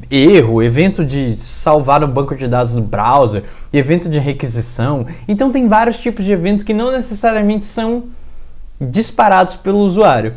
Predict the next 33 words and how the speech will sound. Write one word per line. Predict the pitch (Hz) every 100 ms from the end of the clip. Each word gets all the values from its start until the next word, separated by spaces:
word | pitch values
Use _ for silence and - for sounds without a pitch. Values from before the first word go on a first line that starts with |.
| -
Mas, | - 196 226 247 139 120 -
como | - 226 247
a |
gente | 202 190 -
tá | 160
tentando | 151 147 131 160 156 120 117
entender | 147 160 156 147 120 120
e | 120
usar | 175 151
o | 151
browser | 143 123 139 135 123
como | - 214 233 185
o |
usuário | 160 135 127 123 135
usaria, | 185 233 165 226 247 - - - - - - - - -
a | 185
gente | 175 160
vai | 156
se | 143 156
restringir | 151 185 190 151
a |
falar | 165 208 170
dos | 151 160
eventos | 175 143 147 -
que |
tem | - 185
relação | 175 180 175 - 147 175 - - - _ - -
com | 220 180
o |
que | 139
o | 139
usuário | 143 156 160
faria. | - 214 120 107